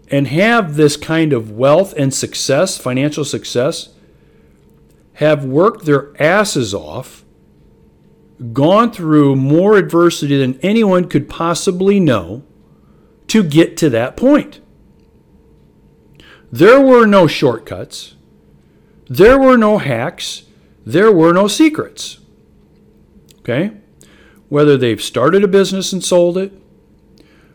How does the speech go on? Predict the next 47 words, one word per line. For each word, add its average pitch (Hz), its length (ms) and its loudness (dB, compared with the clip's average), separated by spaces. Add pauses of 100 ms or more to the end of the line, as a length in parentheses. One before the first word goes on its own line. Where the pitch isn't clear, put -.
(160)
whether 135 420 0
they 117 240 -2
invested 139 500 -2
in 170 280 0
one 175 180 0
or 180 60 -2
two 180 200 -6
properties 170 560 -2
or 170 60 0
more, 170 540 2
and 151 260 -2
now 156 180 0
they've 160 180 -2
got 151 260 -2
the 151 100 -2
success 151 560 -4
that 147 180 -6
they, 151 220 0
you 156 200 -4
know, 147 120 0
were 147 180 0
looking 143 320 -2
for. 143 400 -6 (1160)
Uh, 131 260 -6
but 135 180 -6
remember, 175 300 -2
we're 156 80 2
talking 151 320 -2
about 131 220 0
investing. 113 480 -4
So 113 360 -4 (600)
whether 180 300 2
they 170 160 0
start 165 300 -2
out 156 160 2
at 135 160 0
point 190 340 -4
A 175 220 -2
and 147 100 0
are 127 100 -2
finally 165 480 0
at 147 120 -4
point 165 340 -4
B 160 160 0
with 151 240 0
their 165 140 0
holdings, 113 580 -6